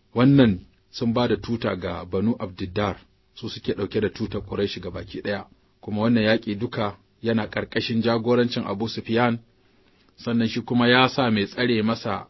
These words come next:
ɓangaren dama Khalid bin Walid, sannan mai tsare masa ɓangaren hagu Ikramatu bin Abi Jahil.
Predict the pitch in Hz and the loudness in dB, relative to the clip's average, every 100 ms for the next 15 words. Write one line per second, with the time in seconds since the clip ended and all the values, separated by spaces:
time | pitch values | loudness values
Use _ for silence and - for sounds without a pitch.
0 | - 113 110 117 110 98 110 110 104 123 | -4 -2 0 0 0 2 2 0 -2 0
1 | 117 107 98 110 104 107 117 - _ _ | 0 0 -2 -2 0 2 0 -4 _ _
2 | _ _ _ - 117 110 110 104 101 123 | _ _ _ -10 -2 0 2 0 0 0
3 | 120 110 110 113 98 - 117 110 113 107 | 2 0 -2 -4 -6 -4 -2 -2 -2 -2
4 | 95 110 107 107 107 - 104 104 113 104 | -4 -4 -4 -6 -6 -6 -4 -2 -2 -4
5 | 101 107 101 95 92 104 92 | -4 -4 -4 -8 -4 -2 -2